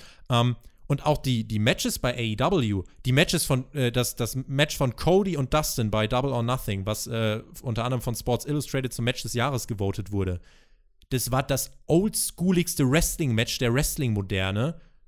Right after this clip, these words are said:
und es wurde gefeiert. Und auch das, wegen den Dusty-Promos, das habe ich vorhin angesprochen, und auch hier das Wrestling-Match Cody gegen, ähm, Dustin Rhodes. Es zeigt einfach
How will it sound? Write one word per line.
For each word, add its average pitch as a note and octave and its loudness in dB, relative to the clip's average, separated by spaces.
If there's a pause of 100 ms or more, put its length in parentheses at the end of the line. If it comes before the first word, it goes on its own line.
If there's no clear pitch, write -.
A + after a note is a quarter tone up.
(280)
und D#3 4
es A#2 0
wurde B2 4
gefeiert. A2+ -2 (300)
Und C3+ -4
auch C3 0
das, - 0 (300)
wegen C3 4
den A#2 2
Dusty-Promos, F#3+ 2
das D#3 -6
habe G3 2
ich E3 -2
vorhin D#3 -2
angesprochen, D3+ -2
und C3 -2
auch B2+ -2
hier D3 4 (260)
das - -2
Wrestling-Match C#3 0
Cody C#3+ 0
gegen, A#2+ 0
ähm, A2 0
Dustin A#2 0
Rhodes. A#2 0 (320)
Es - -6
zeigt D#3+ 0
einfach G#2+ -2